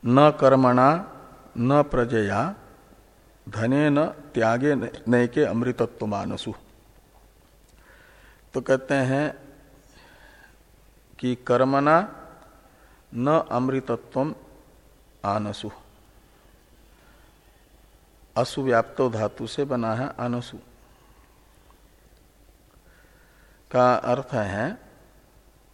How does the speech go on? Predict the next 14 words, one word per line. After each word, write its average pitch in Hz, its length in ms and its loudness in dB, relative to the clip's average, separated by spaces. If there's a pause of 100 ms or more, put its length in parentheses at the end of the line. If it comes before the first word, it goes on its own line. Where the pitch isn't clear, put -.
(340)
कर्म 131 400 2
से 131 640 -6
किसी 127 320 -8
को 139 240 -2 (120)
अमृतत्व 117 720 -6
की, 131 400 -8
यानी 110 320 -6 (1040)
मरण 123 360 -2
धर्म 117 320 -6
राहित्य 110 580 -6
की 143 300 -8 (1000)
प्राप्ति 110 440 -6
नहीं 101 240 -8
हुई। - 180 -18